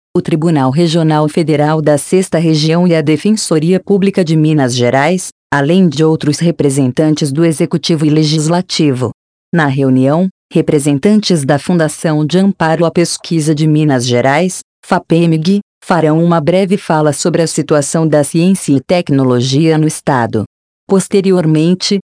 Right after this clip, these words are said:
haverá uma mesa redonda com as autoridades nacionais e estrangeiras para discutir aspectos da política exterior da União Europeia e suas relações com Brasil e Minas Gerais.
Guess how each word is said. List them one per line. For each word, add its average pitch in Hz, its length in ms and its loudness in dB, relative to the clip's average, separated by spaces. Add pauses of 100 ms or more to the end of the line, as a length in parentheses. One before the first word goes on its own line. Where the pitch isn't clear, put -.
haverá 170 440 2
uma 156 180 2
mesa 165 340 0
redonda 165 540 0
com 175 200 0
as 170 180 0
autoridades 156 720 0
nacionais 160 720 0
e 190 60 2
estrangeiras 170 760 0
para 170 240 -2
discutir 175 640 -2
aspectos 180 680 -2
da 156 120 0
política 175 640 0
exterior 156 580 0
da 139 140 0
União 147 320 2
Europeia 170 540 0
e 156 40 0
suas 208 380 0
relações 170 640 -2
com 180 220 0
Brasil 165 480 0
e - 20 2
Minas 185 400 2
Gerais. 123 520 0